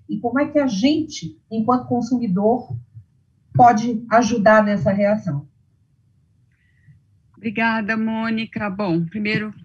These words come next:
Speaker 2: agradecer a Sônia, agradecer a Bruna, que tá aqui nos traduzindo, a, a Sônia e todo, todo mundo do Simpro Cultura.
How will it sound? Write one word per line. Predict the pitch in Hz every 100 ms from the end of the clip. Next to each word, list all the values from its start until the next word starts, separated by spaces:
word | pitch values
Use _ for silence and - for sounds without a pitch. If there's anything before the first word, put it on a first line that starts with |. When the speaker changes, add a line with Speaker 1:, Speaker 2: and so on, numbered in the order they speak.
| _ -
Speaker 2:
agradecer | 190 196 175 196 - 208 190 190 180 165 _ _ - _ - -
a | 170 160
Sônia, | - 226 202 220 220 220 214 202
agradecer | 185 170 170 175 -
a | 180
Bruna, | 165 180 208 220 196
que | 180
tá | 175
aqui | 170
nos | 180 170
traduzindo, | 180 170 156 202 196 185
a, | 175
a | 170 170 170
Sônia | - 226 226
e | 214
todo, | 180 208 208 196 185
todo | - 185
mundo | 185 190 180
do | 165 180
Simpro | 170 - 185 175
Cultura. | 170 170 165 190 208 220